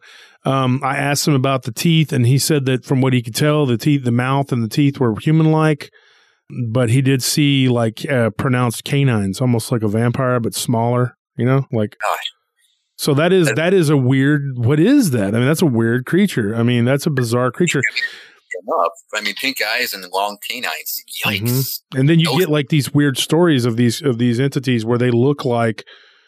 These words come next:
Speaker 1: goat-headed, but then you
Speaker 2: Mm-hmm.
Speaker 1: get 'em to where they look, they have, like, a man's head, you know, with goat legs, you know, and
Speaker 2: Yeah.
Speaker 1: then I've even
Speaker 2: Yeah.
Speaker 1: heard of, like,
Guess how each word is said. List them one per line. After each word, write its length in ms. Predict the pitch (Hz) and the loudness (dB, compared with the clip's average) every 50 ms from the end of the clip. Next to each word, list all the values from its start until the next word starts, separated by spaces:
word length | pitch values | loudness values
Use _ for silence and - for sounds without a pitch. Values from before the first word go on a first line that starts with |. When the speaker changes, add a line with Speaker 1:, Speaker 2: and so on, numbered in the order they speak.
| _ _ _ _ _ _ - 123 139 143 135 120 | _ _ _ _ _ _ -16 -16 -12 -10 -8 -4
Speaker 1:
goat-headed, 1200 | 113 147 139 139 156 160 - - - - _ _ _ - - 131 123 127 139 156 165 151 151 - _ _ _ _ _ _ _ _ _ _ | -2 2 2 2 2 0 -2 -8 -16 -20 _ _ _ -8 -6 -4 -2 0 2 0 0 0 -4 -8 _ _ _ _ _ _ _ _ _ _
but 140 | - 120 113 | -6 -2 0
then 120 | 165 156 151 | 2 2 2
you 60 | 147 | 2
Speaker 2:
Mm-hmm. 60 | 147 120 | 0 0
Speaker 1:
get 160 | 135 147 147 | 0 0 2
'em 120 | 156 147 | 2 2
to 60 | 139 131 | 2 2
where 100 | 131 131 | 2 2
they 120 | 131 135 | 2 2
look, 280 | 131 123 131 135 131 120 | 2 2 2 2 0 -2
they 120 | 123 120 | -2 0
have, 180 | 120 135 131 120 | 0 0 0 0
like, 140 | 127 127 | -2 0
a 60 | - 120 | 0 0
man's 560 | 113 113 113 117 131 156 165 165 160 147 - | 0 0 -2 0 0 2 2 2 2 0 -2
head, 500 | 123 107 113 113 107 107 110 113 131 143 - _ _ _ _ _ _ _ _ _ _ _ _ _ | -4 -2 -2 -2 0 -2 -2 -4 -4 -8 -10 _ _ _ _ _ _ _ _ _ _ _ _ _
you 120 | - 123 117 | -2 0 2
know, 120 | 113 113 | 2 2
with 180 | 117 117 113 113 | 0 0 0 0
goat 220 | 123 123 123 117 | 0 0 0 0
legs, 680 | 113 117 131 156 165 131 104 101 98 101 101 98 - - _ _ _ _ | 0 2 2 2 2 0 0 -2 -4 -6 -10 -10 -12 -14 _ _ _ _
you 80 | - 117 | -4 -2
know, 220 | 113 113 117 120 | 0 0 0 0
and 140 | 123 120 120 117 | 0 0 0 0
Speaker 2:
Yeah. 60 | 113 | 0
Speaker 1:
then 220 | 135 135 127 120 117 - - - - - - _ | 2 2 0 0 -2 -6 -12 -20 -20 -20 -12 _
I've 180 | - 120 143 156 | -4 -2 -2 0
even 200 | - 165 160 - | 0 0 0 0
Speaker 2:
Yeah. 100 | - 90 | 0 0
Speaker 1:
heard 260 | 123 147 147 147 143 | 0 0 0 0 0
of, 160 | 139 127 117 113 | 0 0 0 0
like, 220 | 123 127 127 117 | 0 0 -2 -2